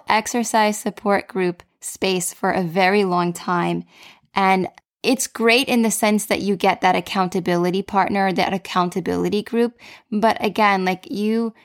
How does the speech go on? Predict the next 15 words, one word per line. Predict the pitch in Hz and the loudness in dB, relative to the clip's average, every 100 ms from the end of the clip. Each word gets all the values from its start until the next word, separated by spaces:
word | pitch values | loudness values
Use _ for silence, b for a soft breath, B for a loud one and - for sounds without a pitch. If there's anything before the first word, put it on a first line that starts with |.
| b - | b -10
have | - 226 294 | 0 2 4
a | 381 | 2
tendency | - 269 269 262 - 240 | 0 0 2 0 0 -2
to | 208 | -2
see | - - 233 220 | -4 -4 0 0
people, | - 220 226 208 | -2 -4 -2 0
like, | - 180 | 0 0
they'll | 254 262 | 0 0
act, | - 285 - | 2 -2 -2
you | 311 | 0
know, | 254 208 | 2 0
women, | 202 269 311 302 233 | -2 -2 -2 -2 -2
we're, | 269 254 | -2 -2
we're | 294 | -2
very | 339 370 | 0 -2